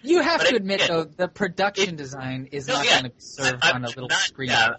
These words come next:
Speaker 2: not disagreeing with you. It's, it's beautiful and stuff like that, but it's just,
Speaker 1: <laughs>
Speaker 2: again, if you're gonna spend two hours watching this movie and you're not into it after the forty-fifth minute,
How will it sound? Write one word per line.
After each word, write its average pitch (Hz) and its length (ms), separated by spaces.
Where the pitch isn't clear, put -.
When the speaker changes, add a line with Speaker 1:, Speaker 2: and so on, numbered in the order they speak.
Speaker 2:
not 151 220
disagreeing 139 400
with 110 120
you. 95 160
It's, 117 220
it's 117 160
beautiful 151 540
and 123 100
stuff 123 120
like 113 120
that, 127 160
but 104 140
it's 120 160
just, - 260
Speaker 1:
<laughs> - 240
Speaker 2:
again, 135 380
if 135 160
you're 202 120
gonna 175 280
spend 143 320
two 151 160
hours 147 320
watching 139 280
this 123 120
movie 131 320
and 107 220
you're 117 80
not 123 240
into 127 260
it 131 200
after 110 400
the 101 100
forty-fifth 113 500
minute, 110 380